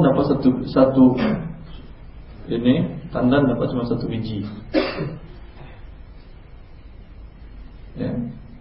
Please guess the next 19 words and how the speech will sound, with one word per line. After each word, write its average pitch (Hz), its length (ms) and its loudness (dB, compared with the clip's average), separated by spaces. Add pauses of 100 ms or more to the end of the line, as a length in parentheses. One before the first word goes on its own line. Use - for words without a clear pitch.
(100)
bekerja 135 320 6
dengan 113 220 2
Yahudi, 98 280 -4 (140)
boleh. - 160 -6 (480)
Dengan 147 480 6
persyaratan 127 640 2
kecuali 123 320 2
satu. - 520 0 (1300)
boleh 156 320 10
bekerja 139 400 8
dengan 107 320 4
Yahudi 104 320 6
kecuali 120 640 2 (240)
menghin-, 107 640 -2
pekerjaan - 600 2
yang 110 200 2
menghinakan 107 640 4
martabat 101 480 0
Anda. 92 480 -4